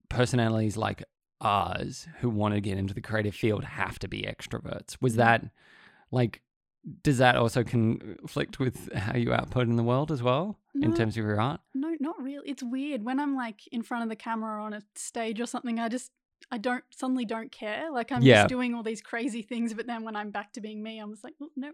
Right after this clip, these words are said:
Speaker 2: awkward." <laughs> And
Speaker 1: <laughs>
Speaker 2: back to being weird. Like,
Speaker 1: Yeah.
Speaker 2: I don't know what it is. Like, something obviously just over, takes over, and I think 'cause I love what I do.
Speaker 1: Yeah.
Speaker 2: So then it just, that takes over, and I'm like, and I'm off. <laughs> Like,
Speaker 1: Yeah, and so you
Speaker 2: it's
Speaker 1: run a little,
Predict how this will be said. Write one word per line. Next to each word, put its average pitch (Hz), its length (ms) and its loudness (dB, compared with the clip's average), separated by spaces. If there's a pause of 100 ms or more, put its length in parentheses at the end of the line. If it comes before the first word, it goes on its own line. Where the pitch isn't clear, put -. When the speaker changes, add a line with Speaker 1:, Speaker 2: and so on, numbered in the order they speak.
Speaker 2:
awkward." 262 480 -4
<laughs> 220 60 0
And 254 280 8 (240)
Speaker 1:
<laughs> - 220 -18
Speaker 2:
back - 160 -4
to 285 100 -4
being 254 260 0
weird. 226 400 -10
Like, 214 220 -8
Speaker 1:
Yeah. 117 360 8 (340)
Speaker 2:
I 262 60 -2
don't 277 100 2
know 330 100 4
what 254 200 -2
it 233 100 -4
is. 254 100 -6
Like, 294 140 -6
something 247 300 -8
obviously 226 340 -10
just 214 320 -14 (400)
over, 220 280 -8 (380)
takes 220 260 -10
over, 233 360 -4
and 233 80 -4
I 226 80 -8
think - 180 -14
'cause 233 140 -8
I 220 80 -6
love 208 460 -4 (160)
what 214 200 -10
I 208 120 -8
do. 208 440 -10 (360)
Speaker 1:
Yeah. 120 260 2
Speaker 2:
So 101 40 2
then - 160 0
it 214 100 -8
just, - 300 -10
that 208 180 -8
takes 220 320 -12
over, 214 320 -10
and 214 140 -10
I'm 208 120 -10
like, 202 160 -10 (100)
and 220 100 -10
I'm 214 60 -10
off. 240 300 -10
<laughs> - 20 -8
Like, 240 280 -6
Speaker 1:
Yeah, 123 380 10
and 110 160 4
so 123 80 2
you 113 100 4
Speaker 2:
it's 107 60 0
Speaker 1:
run 107 120 4
a 107 60 2
little, 104 280 -4